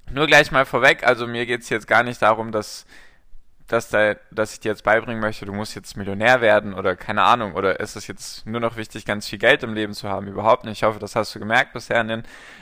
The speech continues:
Podcast-Folgen vorher. Nur ich wollte ein paar Sachen zeigen eben, was der Unterschied ist, wenn man eben sechs Prozent Rendite macht oder zehn Prozent. Das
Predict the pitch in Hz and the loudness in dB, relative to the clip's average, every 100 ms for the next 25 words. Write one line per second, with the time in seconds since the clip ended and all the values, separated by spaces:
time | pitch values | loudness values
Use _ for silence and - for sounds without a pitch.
0 | - 135 - 131 131 131 120 120 139 127 | -2 -2 2 0 2 2 2 0 2 4
1 | 123 131 - _ - - 131 151 - 160 | 2 0 -8 _ -20 -10 -2 0 2 0
2 | - 151 127 139 - 180 240 - _ - | 2 0 4 4 2 -6 -14 -20 _ -20
3 | - - 139 156 175 156 160 156 151 151 | -18 2 4 4 0 -6 -6 -6 -8 -12
4 | 143 - - - 117 123 - 113 113 131 | -16 -20 -20 0 2 2 -2 -4 -4 -4
5 | 123 - 117 - 113 - - - _ _ | -6 -6 -8 -4 -6 -6 -14 -18 _ _
6 | _ _ _ _ _ - 107 101 98 - | _ _ _ _ _ -4 0 0 -2 -6
7 | 95 95 151 - 139 - 123 123 117 110 | -4 2 2 2 -10 -4 -4 -4 -6 -8
8 | 110 110 104 110 101 98 - 147 156 151 | -10 -2 0 0 -2 -4 -4 -6 -6 -2
9 | 143 127 110 101 - | 0 0 -4 -10 -14